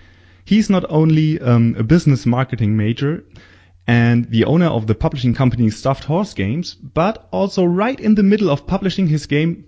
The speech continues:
Battle Babies via Kickstarter. I am looking forward to, yeah, interesting experiences and helpful guidance, uh, from our guest, Brandon Seeger.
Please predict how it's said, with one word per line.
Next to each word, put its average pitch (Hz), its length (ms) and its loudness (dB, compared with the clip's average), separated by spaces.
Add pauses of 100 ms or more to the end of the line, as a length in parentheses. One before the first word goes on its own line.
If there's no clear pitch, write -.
Battle 151 260 0
Babies 135 380 -2
via 107 220 0
Kickstarter. - 540 -8 (600)
I 143 120 -2
am 170 180 0
looking 220 300 0
forward 190 480 -2
to, 147 580 0 (140)
yeah, 233 100 -2
interesting 165 560 0
experiences 226 600 0
and 110 160 0
helpful 143 320 -2
guidance, 170 540 -2 (360)
uh, 151 220 -2
from 151 280 -2
our 117 220 0
guest, 120 380 -4 (100)
Brandon 139 400 2
Seeger. 208 460 -2